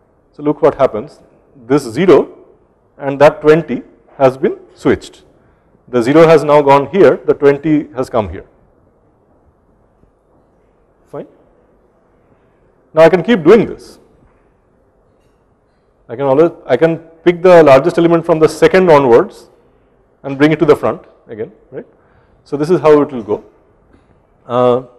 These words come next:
so, let me write that new loop. So, I have initialized it.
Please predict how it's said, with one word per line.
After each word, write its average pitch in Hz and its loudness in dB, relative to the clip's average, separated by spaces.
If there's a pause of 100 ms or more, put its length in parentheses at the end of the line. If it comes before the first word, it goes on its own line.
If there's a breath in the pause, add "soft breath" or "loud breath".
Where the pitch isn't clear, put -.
(400)
so, 147 -6
let 151 0
me 170 -2
write 139 2
that 143 0
new 127 -6
loop. 101 -10 (640)
So, - -8
I 135 -2
have 135 -6
initialized 139 0
it. - -8